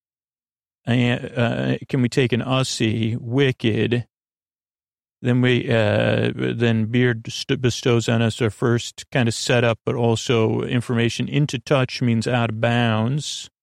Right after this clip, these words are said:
I put a note to try to read Beard's hand at some point, which I v-, v-, I think it may be, there may be these references to Kan-, Kansas City barbecue spots, but I'm not sure.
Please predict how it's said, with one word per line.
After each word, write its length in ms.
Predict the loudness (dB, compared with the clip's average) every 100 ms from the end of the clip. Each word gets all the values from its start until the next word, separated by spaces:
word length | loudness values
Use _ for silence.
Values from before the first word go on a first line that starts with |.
| _ _ _ _ _ _ _
I 60 | -8
put 140 | 0 2
a 60 |
note 220 | 4 2 0
to 80 |
try 180 | 0 2
to 40 | 2
read 280 | 2 0
Beard's 340 | 2 2 2 0
hand 260 | 2 2
at 100 | 2
some 200 | 0 -2
point, 420 | 0 2 2 2 0
which 180 | 0
I 100 | 0
v-, 180 | -2 -6
v-, 400 | -10 -8 -10 -6 -4
I 40 |
think 400 | -4 -2 -2 0
it 140 | -2
may 320 | 0 2 4 4
be, 260 | 2 0 -2 -6
there 200 | -2 2
may 200 | 2 2
be 160 | 2
these 240 | 0 -2 0
references 560 | 0 0 -2 -4 -4
to 100 | -4
Kan-, 460 | -2 0 2 2 0
Kansas 320 | 0 0 0
City 180 | -2 -2
barbecue 580 | 0 0 0 -2 -2 -2
spots, 520 | -2 -2 0 -2 -4
but 120 | -2
I'm 120 | 0
not 240 | 2 0 -2
sure. 640 | -2 0 2 2 -2 -4